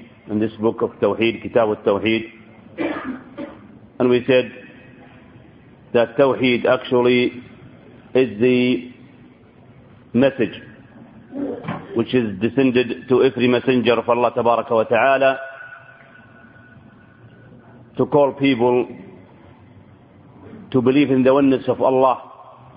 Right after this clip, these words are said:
in three sides. The side of Rububiyyah, Lordship, the side of Uluhiyyah, Worship,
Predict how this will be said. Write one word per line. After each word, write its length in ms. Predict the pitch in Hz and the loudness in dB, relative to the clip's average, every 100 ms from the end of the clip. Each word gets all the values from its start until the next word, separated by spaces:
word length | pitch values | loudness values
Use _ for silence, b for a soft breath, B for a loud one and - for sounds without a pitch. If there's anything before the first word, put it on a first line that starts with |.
| - - - - - - - - - _ | -20 -20 -20 -20 -20 -20 -20 -20 -20 _
in 180 | 127 120 | -2 0
three 320 | 123 143 131 | 2 0 2
sides. 280 | - 135 117 92 - - - - - - - - - - - - - - - - - - - - - - - - - - - - - _ _ _ - - - - - - | 0 2 0 -6 -20 -20 -20 -20 -20 -20 -20 -20 -20 -20 -20 -20 -20 -20 -20 -20 -20 -20 -20 -20 -20 -20 -20 -20 -20 -20 -20 -20 -20 _ _ _ -20 -20 -20 -20 -20 -6
The 100 | 117 117 | -6 0
side 340 | 147 135 131 - - - - - - - - - - - - - | 2 2 -2 -6 -20 -20 -20 -20 -20 -20 -20 -20 -20 -20 -8 -2
of 120 | 131 | -2
Rububiyyah, 880 | 123 127 131 117 139 139 139 139 - | -2 0 0 2 4 2 0 -6 0
Lordship, 440 | 131 139 - 135 123 - | 2 2 0 -4 -4 -6
the 80 | 120 120 | -6 0
side 280 | 139 131 123 | 2 2 -4
of 80 | |
Uluhiyyah, 1400 | - 127 123 127 135 127 127 - - - - - - - | -2 0 2 2 2 2 0 -6 -20 -20 -20 -20 -20 -2
Worship, 440 | 117 139 - 131 | 0 0 0 -4